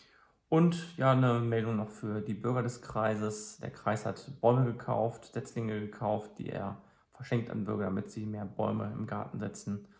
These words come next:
auf dem privaten Grundstück. Kann ich nur raten, zuzugreifen. Sicher irgendwann alle, ähm, aber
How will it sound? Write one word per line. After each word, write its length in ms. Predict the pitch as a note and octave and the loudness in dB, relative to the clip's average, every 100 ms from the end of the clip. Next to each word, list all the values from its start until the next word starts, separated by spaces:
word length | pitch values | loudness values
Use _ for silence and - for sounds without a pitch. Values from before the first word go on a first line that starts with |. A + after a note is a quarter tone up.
| _ _ _ | _ _ _
auf 80 | - | -14
dem 100 | - | -10
privaten 340 | G#2+ G#2 - | -6 -4 -4
Grundstück. 540 | G#2 A#2 - G#2+ - - _ _ - - _ | -6 -6 -4 -6 -6 -16 _ _ -20 -20 _
Kann 160 | - A2+ | -4 -2
ich 60 | |
nur 160 | A2+ G2 | -2 0
raten, 280 | G2+ G#2 G2+ | 0 0 -4
zuzugreifen. 920 | - C3 A2 G#2+ G#2+ - G#2+ G#2 - _ _ _ _ _ - | -6 -4 -2 0 0 0 -4 -4 -12 _ _ _ _ _ -20
Sicher 280 | - C#3 B2+ | -14 -2 0
irgendwann 280 | A2+ G#2+ G#2 | 2 0 4
alle, 480 | A#2+ B2+ C3 B2 - | 6 6 6 2 -6
ähm, 360 | A2+ A2 A2 - | -4 -2 -4 -4
aber 560 | - G#2 G#2 G#2 G2 - | -4 -2 0 -2 -4 -10